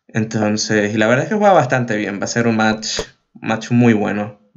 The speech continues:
peligroso. Un match bastante peligroso. Vamos a ver cómo, si le podemos ganar mañana.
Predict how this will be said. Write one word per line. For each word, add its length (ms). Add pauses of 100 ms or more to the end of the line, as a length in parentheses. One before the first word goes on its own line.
(200)
peligroso. 800 (1300)
Un 220
match 360
bastante 720
peligroso. 680
Vamos 320
a 60
ver 240
cómo, 420 (2000)
si 220
le 200
podemos 480
ganar 300
mañana. 600